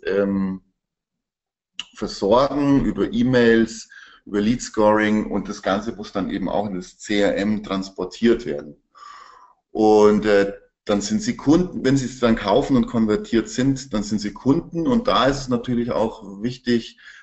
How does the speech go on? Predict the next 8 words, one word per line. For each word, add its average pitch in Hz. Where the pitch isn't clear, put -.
ähm, 107
sie -
aufzufordern, 107
Empfehlungen 123
zu -
geben, 110
das 98
weiterzuschicken, 110